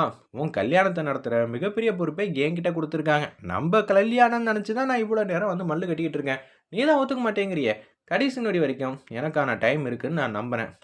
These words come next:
அதனால தான் இப்ப நான் உன்னை தாலி கட்டாம அனுப்பிச்சு வைக்கிறேன், சரியா?" அப்படின்னு சொன்னோன்னே, "சரிப்பா, நான் போறேன்" அப்படின்னு சொல்லும்போது, "என்ன நினைச்சிட்டு இருக்க?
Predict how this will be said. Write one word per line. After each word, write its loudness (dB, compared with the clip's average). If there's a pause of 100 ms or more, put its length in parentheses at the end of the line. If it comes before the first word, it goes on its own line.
அதனால -2
தான் 0 (340)
இப்ப -2
நான் 2
உன்னை -2 (440)
தாலி 4
கட்டாம 0
அனுப்பிச்சு -2
வைக்கிறேன், 0
சரியா?" 4
அப்படின்னு 0
சொன்னோன்னே, 0 (320)
"சரிப்பா, 2
நான் 0
போறேன்" 4
அப்படின்னு -2
சொல்லும்போது, 2 (240)
"என்ன -4
நினைச்சிட்டு 0
இருக்க? 2